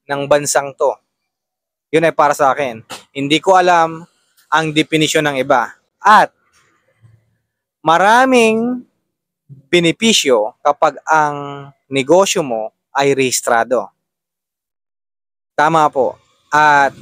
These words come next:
isa na nga doon, ang pagrehistrado ang iyong negosyo, ito, ah, base sa experience ko. May mga dumadaang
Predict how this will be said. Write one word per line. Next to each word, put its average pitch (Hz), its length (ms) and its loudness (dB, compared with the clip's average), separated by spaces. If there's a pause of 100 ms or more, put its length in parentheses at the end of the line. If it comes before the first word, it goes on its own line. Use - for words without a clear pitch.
(420)
isa 170 240 -2
na 185 80 0
nga 233 240 4
doon, 202 400 2 (1040)
ang 135 800 0 (1800)
pagrehistrado 196 800 2
ang 190 160 2
iyong 170 240 0
negosyo, 127 680 -2 (1000)
ito, 160 200 0
ah, 156 160 2
base 170 320 0
sa 147 440 2 (320)
experience 135 680 -4
ko. 101 240 -12 (1160)
May 156 120 0
mga 214 400 2
dumadaang 185 960 2